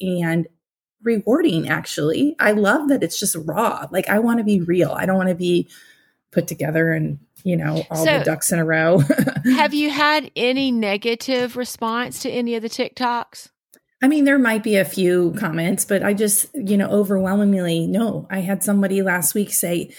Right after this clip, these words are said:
Speaker 1: "I just want you to know you're changing my life." Now, hello. I mean, that's beautiful <laughs> feedback. I'll take that any day. <laughs>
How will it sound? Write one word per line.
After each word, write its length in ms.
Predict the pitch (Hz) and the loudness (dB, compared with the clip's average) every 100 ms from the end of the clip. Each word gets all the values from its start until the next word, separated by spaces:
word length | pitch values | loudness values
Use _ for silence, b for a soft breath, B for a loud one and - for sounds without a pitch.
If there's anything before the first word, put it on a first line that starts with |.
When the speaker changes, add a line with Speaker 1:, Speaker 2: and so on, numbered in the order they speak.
| B - | B -2
Speaker 1:
"I 120 | 196 | 0
just 180 | 226 240 | 2 0
want 140 | 226 | -2
you 80 | 196 | 0
to 100 | 185 | 0
know 160 | 180 170 | 0 0
you're 180 | 165 | -2
changing 400 | 160 170 170 165 | -2 -2 0 -2
my 120 | 156 147 | -4 -4
life." 480 | 175 - 147 143 | -4 -4 -6 -8
Now, 220 | 185 170 170 | -6 -6 -6
hello. 760 | 196 208 370 285 233 262 269 220 | -4 -2 0 2 4 2 2 0
I 100 | 214 | 2
mean, 220 | 220 202 | 2 2
that's 240 | 226 254 | 0 -2
beautiful 400 | - 240 370 359 | -2 0 0 0
<laughs> 0 | |
feedback. 500 | - - 285 202 220 | 0 0 4 2 2
I'll 140 | 247 277 | 0 0
take 240 | 339 - | 0 -2
that 180 | 175 - | -4 -2
any 220 | 240 269 | 2 2
day. 560 | 202 - - 269 - | 0 -4 -4 -2 -4
<laughs> 80 | - | -4